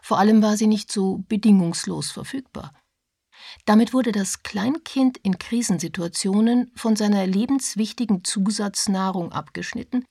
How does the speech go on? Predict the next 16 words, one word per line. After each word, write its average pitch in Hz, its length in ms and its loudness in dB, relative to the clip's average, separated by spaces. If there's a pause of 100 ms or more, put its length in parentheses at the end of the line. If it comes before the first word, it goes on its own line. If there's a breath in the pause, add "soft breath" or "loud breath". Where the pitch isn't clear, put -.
(500)
und 202 140 4
ebenso 226 420 6
von 226 220 2
der 214 260 -2
immunologischen 226 760 2
Unterstützung 143 760 -8
durch 135 200 -16
die 151 100 -10
Mutter 139 360 -10 (520)
und 151 120 -6
damit 147 260 -6
anfälliger 233 640 2
für 214 240 -4
Untergewicht 226 760 -2
und 240 140 -6
Krankheiten. - 560 -8